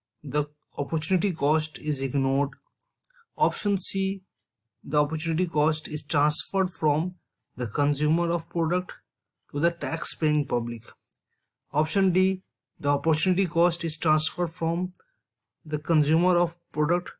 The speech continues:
to the government. Here the answer is D, that is, the opportunity cost is transferred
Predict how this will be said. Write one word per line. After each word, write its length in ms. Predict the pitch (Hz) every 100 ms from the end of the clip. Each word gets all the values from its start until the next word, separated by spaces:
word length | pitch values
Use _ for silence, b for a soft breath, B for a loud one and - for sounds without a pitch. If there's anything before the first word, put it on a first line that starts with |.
| _ -
to 80 |
the 160 | 160 185
government. 480 | 147 135 120 113 - - _ _ b b b b _
Here 360 | 160 180 190 - _
the 80 | 151
answer 320 | 147 156 180
is 380 | 170 196 - - _ -
D, 320 | 131 127 113 _ _
that 240 | 131 135 175
is, 300 | 185 - _ _
the 100 | 131
opportunity 480 | 110 143 143 151 180
cost 460 | 156 170 170 - - _
is 160 | 160 -
transferred 600 | 147 147 - - 175